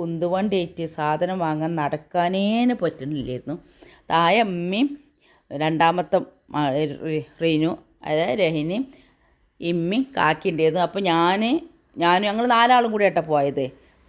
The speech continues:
സഫാഫും റാണിയും കുട്ടിയും പോന്നിട്ടില്ലായിരുന്നു. പിന്നെ ഇവിടുത്തെ ഒരു ഹൈലൈറ്റ് എന്ന് വെച്ചാൽ ഇവിടെ ഒരു വാഷ്റൂം ഉണ്ട്, പ്രയർ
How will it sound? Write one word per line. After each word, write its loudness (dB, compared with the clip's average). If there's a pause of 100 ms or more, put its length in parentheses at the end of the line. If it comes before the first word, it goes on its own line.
സഫാഫും 4
റാണിയും 2
കുട്ടിയും -6 (240)
പോന്നിട്ടില്ലായിരുന്നു. -2 (800)
പിന്നെ 6
ഇവിടുത്തെ 2
ഒരു 4 (800)
ഹൈലൈറ്റ് 0
എന്ന് -4
വെച്ചാൽ 2
ഇവിടെ 0
ഒരു -2 (200)
വാഷ്റൂം 0
ഉണ്ട്, 0 (840)
പ്രയർ 2